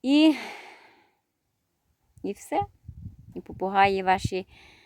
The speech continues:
пернаті будуть дуже задоволені, тому що для них це як бомба. Може, це так звучить,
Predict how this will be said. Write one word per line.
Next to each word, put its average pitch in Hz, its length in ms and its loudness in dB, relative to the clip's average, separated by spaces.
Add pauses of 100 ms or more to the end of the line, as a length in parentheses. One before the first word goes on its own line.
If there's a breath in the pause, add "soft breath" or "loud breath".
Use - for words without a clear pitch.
(260 soft breath)
пернаті 202 540 0
будуть 185 380 -4
дуже 190 260 -2
задоволені, 196 800 -2
тому 180 360 -4
що 233 200 -6
для 160 180 -2
них 220 320 0
це 214 380 0 (1600)
як 208 220 -4
бомба. 135 580 -4 (300)
Може, 165 240 -4
це 165 160 -12
так 156 260 -4
звучить, 220 460 -4